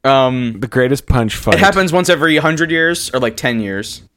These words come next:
Speaker 2: Uh,
Speaker 1: Once every, once every hundred years.
Speaker 2: no, I
Speaker 1: 'Cause
Speaker 2: think it's
Speaker 1: God
Speaker 2: got
Speaker 1: gets to have some time.
Speaker 2: Hundred?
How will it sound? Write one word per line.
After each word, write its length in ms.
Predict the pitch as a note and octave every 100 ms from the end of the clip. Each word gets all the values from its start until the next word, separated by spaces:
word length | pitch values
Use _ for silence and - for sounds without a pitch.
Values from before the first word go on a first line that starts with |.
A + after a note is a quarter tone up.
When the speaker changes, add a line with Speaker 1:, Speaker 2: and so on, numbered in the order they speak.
| _ _ _ _ _ _ _ _ _ _ _
Speaker 2:
Uh, 420 | E3+ E3+ D#3+ D3+ D3
Speaker 1:
Once 100 | -
every, 160 | G#3+
once 160 | G#3+ B3+
every 140 | B3
hundred 300 | F#3 E3+ B2
years. 280 | G2+ E2 -
Speaker 2:
no, 160 | G3 F#3+
I 60 | F3
Speaker 1:
'Cause 100 | -
Speaker 2:
think 100 | C3
it's 80 | -
Speaker 1:
God 200 | D3+ C3+
Speaker 2:
got 40 |
Speaker 1:
gets 180 | B2+ -
to 100 | B2+
have 180 | A#2 G#2
some 100 | F#2
time. 280 | E2+ C#2+ -
Speaker 2:
Hundred? 500 | - G3 A#3 C#4+